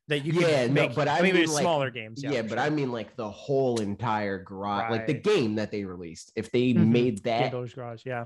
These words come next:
Speaker 2: Yeah, yeah, yeah, yeah, that would be sick. That would be sick.
Speaker 1: Hmm. Yeah.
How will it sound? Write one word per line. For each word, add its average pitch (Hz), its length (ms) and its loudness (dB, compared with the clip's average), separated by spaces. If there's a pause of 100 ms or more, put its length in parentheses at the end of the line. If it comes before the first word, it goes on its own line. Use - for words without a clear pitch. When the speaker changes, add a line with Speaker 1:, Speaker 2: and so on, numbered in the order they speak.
Speaker 2:
Yeah, 120 140 0
yeah, 85 200 -6
yeah, 87 240 -10
yeah, 78 220 -14
that 87 160 -6
would 82 100 -8
be 82 100 -10
sick. - 380 -12
That 95 160 -2
would - 140 -6
be 175 60 0
sick. 180 180 0
Speaker 1:
Hmm. 143 160 -6 (1000)
Yeah. 131 220 -4